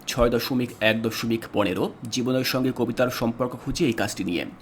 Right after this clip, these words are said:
এই কাজটি রয়েছে মূল বইয়ের একশো আটান্ন নম্বর পৃষ্ঠায়। এখানে নির্দেশনায় বলা হয়েছে, একশো থেকে একশো পঞ্চাশ শব্দের মধ্যে নিচের প্রশ্নগুলোর উত্তর লেখো। এরপর সহপাঠীর সঙ্গে আলোচনা করো এবং প্রয়োজনে তোমার উত্তর সংশোধন করো।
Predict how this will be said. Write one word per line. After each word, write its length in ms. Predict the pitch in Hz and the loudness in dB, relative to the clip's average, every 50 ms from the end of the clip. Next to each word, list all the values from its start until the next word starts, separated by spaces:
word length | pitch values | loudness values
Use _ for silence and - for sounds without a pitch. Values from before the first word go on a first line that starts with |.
| - - - - - - - - | -20 -20 -20 -20 -18 -20 -18 -4
এই 100 | - 120 | -4 -2
কাজটি 340 | - - 147 147 147 - 175 | 2 4 2 2 2 2 4
রয়েছে 340 | 175 170 170 170 - 190 180 | 4 4 4 2 2 2 4
মূল 240 | 156 139 143 151 156 | 4 6 6 4 4
বইয়ের 400 | 151 170 165 135 151 165 147 123 | 6 4 6 6 4 4 4 2
একশো 340 | 117 113 - - 135 - - | 2 0 0 -2 -4 -2 2
আটান্ন 360 | - 113 - 139 135 135 135 | 2 2 2 2 2 2 2
নম্বর 280 | 131 123 117 120 139 151 - | 2 2 0 0 0 -2 -4
পৃষ্ঠায়। 400 | - 90 - - - 123 101 69 - - - - - - - - - - | -4 -6 -4 -2 0 0 0 0 0 -6 -14 -20 -20 -20 -20 -20 0 0
এখানে 280 | 127 127 - 175 170 170 | 2 4 6 6 6 8
নির্দেশনায় 440 | 156 147 147 170 170 - 190 190 180 | 8 8 8 6 4 4 2 2 4
বলা 160 | 180 180 175 | 6 4 6
হয়েছে, 400 | 156 123 90 - - - 160 208 254 269 - | 4 4 0 0 2 2 2 0 0 -2 6
একশো 300 | - 127 135 - - - | 6 6 6 6 0 -4
থেকে 220 | - 170 185 185 170 | -4 -4 0 2 2
একশো 200 | 151 - - 160 - | 2 2 0 -2 2
পঞ্চাশ 300 | - 131 135 135 156 156 | 2 2 2 2 0 -2
শব্দের 320 | - - 165 160 156 160 | 0 0 0 2 4 4
মধ্যে 360 | 156 127 98 92 - - 190 190 | 4 4 4 2 0 -2 -2 0
নিচের 280 | 143 123 117 139 127 | 0 0 0 0 -2
প্রশ্নগুলোর 540 | 117 - 127 120 - - 135 123 127 160 156 | 0 -2 -2 -2 -2 -2 -2 0 0 0 0
উত্তর 240 | 120 113 - - 104 | -2 -2 -2 0 0
লেখো। 360 | 101 92 92 - - 98 - - - - - - - - - - - | 2 2 0 0 0 0 -2 -2 -6 -14 -16 -18 -20 -20 -20 -4 2
এরপর 340 | 120 131 131 - - 120 135 | 2 2 2 4 2 2 2
সহপাঠীর 520 | - - 151 135 135 139 131 135 151 143 | 2 0 -2 0 2 0 0 2 0 -2
সঙ্গে 260 | 143 - 143 135 123 | 0 0 0 4 6
আলোচনা 340 | 107 104 110 110 - 143 147 | 6 6 6 4 2 0 2
করো 340 | 143 143 135 135 143 147 147 147 | 4 4 4 4 6 2 2 0
এবং 220 | - 113 135 117 117 - - | 0 2 2 2 2 2 4
প্রয়োজনে 460 | 151 151 139 135 - 98 110 139 208 - - - - - - - - | 4 4 4 4 2 2 4 4 2 2 -4 -12 -18 -20 -20 -4 0
তোমার 220 | 123 120 127 120 | 2 2 4 4
উত্তর 240 | 117 113 - - - | 2 2 0 -6 -6
সংশোধন 540 | - - - 104 104 - 120 110 - 110 95 | -4 -2 -2 -2 -2 -2 -4 -2 -2 -2 0
করো। 260 | - 90 90 - - | 2 2 0 0 -2